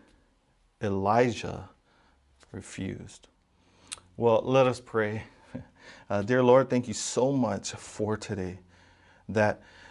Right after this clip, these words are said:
that you are a God that meets us exactly where we're at. We ask that you would speak to us, that you would reveal things. May you break down walls. May you restore relationships. May you bring clarity, maybe, to some, maybe to all.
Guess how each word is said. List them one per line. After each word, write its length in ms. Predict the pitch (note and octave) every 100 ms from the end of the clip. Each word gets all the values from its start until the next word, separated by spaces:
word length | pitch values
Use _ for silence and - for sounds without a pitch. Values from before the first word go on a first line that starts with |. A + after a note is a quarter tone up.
| - -
that 160 | G2
you 320 | G#2+ A#2+ C#3
are 180 | C#3+ B2+
a 60 | A#2
God 360 | A2 A2 A2
that 200 | G2+ -
meets 400 | G#2+ A2 A#2+ -
us 240 | A#2 A2 -
exactly 580 | A2+ - G#2 A2 A#2 A2
where 220 | G#2+ G2+
we're 120 | G2+
at. 300 | F#2 F2+ - - _ _ _ _ _ _ _ _ _ _ _ _ _ -
We 120 | A2
ask 180 | A#2+ A#2+
that 140 | A#2
you 180 | A#2 A2+
would 160 | G#2+ G2
speak 360 | - B2 A#2+ A#2
to 200 | A2 G2
us, 160 | F#2
that 180 | G#2 -
you 80 | A2
would 100 | G#2
reveal 480 | G2 G#2 A2+ A#2 G#2+
things. 440 | G#2 G2 F#2+ -
May 120 | G2+
you 60 | G2
break 300 | A2 A2+ A#2
down 300 | B2 A#2 G#2+
walls. 320 | G2+ G2+ G2
May 100 | G2+
you 60 | G2
restore 480 | G2 - B2+ B2
relationships. 640 | B2 A2+ A2 G#2+ G#2+ A2 G#2+
May 140 | A2
you 60 | A2+
bring 180 | A#2+ A2+
clarity, 760 | - A#2+ A#2 B2+ C3+ C#3 C#3+ - - _ _ A#2
maybe, 380 | A#2 B2 B2 B2 _ _ _ _ -
to 280 | A#2 A2
some, 420 | A2 - G2 F#2 F#2 _ _ _ - - _ _ _
maybe 200 | G2+ G2
to 180 | G2+ A2
all. 280 | G#2+ F#2